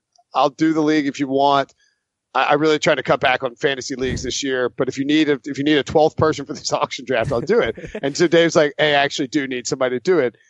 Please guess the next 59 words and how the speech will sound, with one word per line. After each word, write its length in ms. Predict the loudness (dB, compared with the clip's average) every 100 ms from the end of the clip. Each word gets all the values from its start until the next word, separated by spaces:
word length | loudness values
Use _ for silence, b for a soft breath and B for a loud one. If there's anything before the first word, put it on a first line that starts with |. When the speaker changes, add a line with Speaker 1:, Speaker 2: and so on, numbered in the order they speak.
| _
Speaker 1:
Can 140 | -2 -2
you 100 | 0
join?" 300 | 2 4 4
I 40 |
was 80 | 2
like, 120 | 0
"Yes." 360 | 2 4 2 -4 _ _
As 120 | -4
it 60 | -2
turned 180 | 2 4
out, 160 | 4 4
I 60 |
was 120 | 0
recording 360 | 0 0 2 2
a 60 | 0
podcast 440 | 0 0 0 -2
with 140 | -4
Mina 200 | -2 -2
Kimes 540 | -2 0 0 0 -2 -10 _
while 300 | 0 2 4
I 80 | 4
was 180 | 2 -2
doing 320 | -2 -2 0
this 180 | -2 -4
draft. 480 | -2 -2 -4 -8 _ B -6
And 100 | 0
so 100 | 2
I 40 |
was, 100 | 2
like, 140 | 2 0
kind 240 | 0 0
of 80 | 0
like 160 | 0
a, 60 | -2 -6 _
like, 220 | 0 2
I 100 | 0
was, 160 | 0 0
like, 180 | -4 b b
sort 380 | -10 -2 0 2
of 120 | 2
watching 340 | 2 2 0 -4
it, 100 | -2
but 180 | -6
sort 180 | -2 -2
of, 20 | -2
like, 140 | -4
talk, 320 | 0 0 0
ma-, 100 | -2 0
having 200 | -2 -2
this 120 | -6
conversation 720 | -2 -2 -2 -2 -2 -2 -4 -6 b b
in 140 | -2
the 80 | 0
middle 320 | 2 2 4
of 80 | 2
it. 80 | 2
It 140 | 0
was 160 | -2 0
difficult. 460 | 0 0 0 0